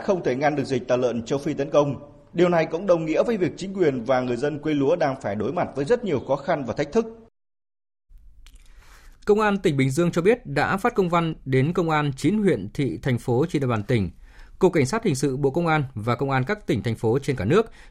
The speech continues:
Speaker 2: truy tìm hai người phụ nữ nghi là có liên quan đến án mạng giấu hai thi thể trong khối bê tông tại căn nhà thuộc ấp năm, xã Hưng Hòa, huyện Bầu Bàng.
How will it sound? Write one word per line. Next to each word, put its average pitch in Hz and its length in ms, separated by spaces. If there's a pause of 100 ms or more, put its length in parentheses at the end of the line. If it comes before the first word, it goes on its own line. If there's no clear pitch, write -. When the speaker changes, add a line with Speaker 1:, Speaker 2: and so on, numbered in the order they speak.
Speaker 2:
truy 220 140
tìm 151 280
hai 196 240
người 156 260
phụ 131 160
nữ 131 240 (120)
nghi 139 160
là 123 100
có 117 180
liên 156 180
quan 139 240
đến 123 140
án 120 140
mạng 156 240 (120)
giấu 113 320
hai 185 180
thi 180 120
thể 127 280 (100)
trong 139 160
khối 123 160
bê 143 120
tông 127 260
tại 110 180
căn 139 200
nhà 110 340
thuộc 127 180
ấp 175 160
năm, 135 220 (220)
xã 127 360
Hưng 151 140
Hòa, 113 260 (200)
huyện 123 220 (100)
Bầu 113 140
Bàng. 101 240